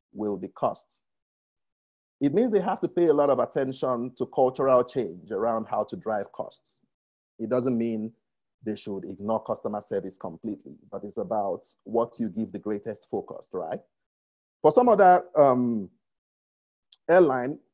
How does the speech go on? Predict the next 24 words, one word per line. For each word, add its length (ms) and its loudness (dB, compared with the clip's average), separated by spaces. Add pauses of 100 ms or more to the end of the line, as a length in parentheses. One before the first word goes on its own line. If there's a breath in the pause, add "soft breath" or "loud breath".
(560)
they 80 4
might 180 -2
not 140 -2
want 160 2
to 60 -4
compete 340 -2
on 160 2
costs. 540 -2 (680)
I 60 -6
mean, 320 -4 (440)
our 120 -2
competitors 640 2
might 160 -2
be 80 -6
cheaper, 480 -2 (100)
but 280 -4
we 80 0
want 300 0
to 100 -4
be 100 -2
known 500 2 (120)
for 180 2
great 240 0
service. 640 -8